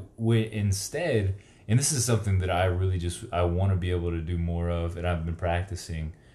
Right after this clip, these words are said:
is just being honest with anybody who speaks to me. Like, you know, working at Best Buy now,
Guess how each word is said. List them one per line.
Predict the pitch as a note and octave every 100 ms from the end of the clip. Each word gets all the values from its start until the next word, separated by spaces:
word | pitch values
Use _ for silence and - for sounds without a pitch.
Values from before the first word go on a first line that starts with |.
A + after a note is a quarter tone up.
| - -
is | G#2
just | C3 A#2+
being | A2+ G2+
honest | D2 F2+ F#2+ F#2+ F#2+ - - - -
with | F#2 F#2+ -
anybody | G2+ A#2 G2+ G2 F#2
who | F2+ F#2 F2+ F2+
speaks | - D3 D3+
to | E2+
me. | E2
Like, | E2+ - - - F#2+
you | F#2+
know, | F2
working | E2 F#2 F#2 F2+ E2+ E2
at | E2
Best | E2+ E2 -
Buy | F#2
now, | F2 E2 E2